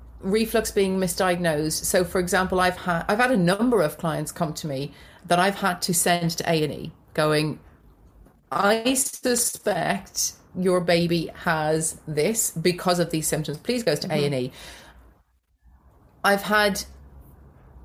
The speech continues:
Speaker 1: in the last year, th-, two out of the three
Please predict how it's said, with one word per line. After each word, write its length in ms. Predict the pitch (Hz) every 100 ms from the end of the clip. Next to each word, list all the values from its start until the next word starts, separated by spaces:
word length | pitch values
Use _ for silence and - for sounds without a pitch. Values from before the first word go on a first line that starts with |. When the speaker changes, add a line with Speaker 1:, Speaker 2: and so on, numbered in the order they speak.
| - - -
Speaker 1:
in 80 | 196
the 80 | 202
last 380 | 214 233 -
year, 220 | 214 185 175
th-, 540 | 170 - - - - -
two 280 | - 254 262
out 180 | 233 196
of 40 |
the 100 | 185
three 640 | 175 - 196 143 147 208